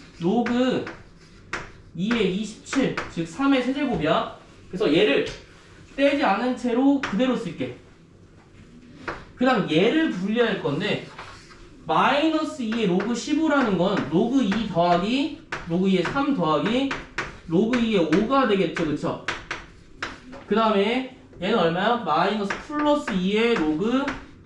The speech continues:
이의 오가 나오겠다. 여기까지 이해됐니? 로그 십오를 내가 뭘로 분리한 거야? 삼 더하기 오로 분리한 거지, 맞지?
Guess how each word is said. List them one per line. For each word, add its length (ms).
이의 160
오가 400
나오겠다. 360
여기까지 420
이해됐니? 540
로그 260
십오를 400
내가 180
뭘로 360
분리한 380
거야? 200
삼 440
더하기 380
오로 280
분리한 640
거지, 180
맞지? 480